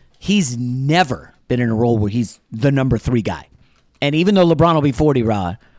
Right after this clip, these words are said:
Rob, I don't wanna hear, "Oh, well, Trae Young will be the number two," and Le-, no, that's not gonna be the case, right? <laughs>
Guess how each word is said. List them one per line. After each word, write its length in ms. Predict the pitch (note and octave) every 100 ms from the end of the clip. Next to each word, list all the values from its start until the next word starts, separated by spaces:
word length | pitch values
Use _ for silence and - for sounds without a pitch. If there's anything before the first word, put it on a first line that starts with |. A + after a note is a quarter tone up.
| -
Rob, 260 | A#2 G2 -
I 140 | D3 D#3+
don't 140 | D#3
wanna 140 | D3+ C3
hear, 180 | C3 C#3+
"Oh, 140 | E3+
well, 180 | C3 A#2+
Trae 240 | - F3+
Young 180 | D3 C#3
will 80 | A#2+
be 120 | A#2
the 100 | G#2
number 220 | G2+ F#2+
two," 260 | D#2+ D3 A#2
and 80 | G#2+
Le-, 80 | F#2+
no, 180 | B2+ A#2
that's 240 | B2+ B2
not 220 | A#2+ F#2
gonna 100 | G2+
be 80 | F#2
the 80 | E2
case, 140 | - -
right? 260 | A#2+ B2+
<laughs> 80 | -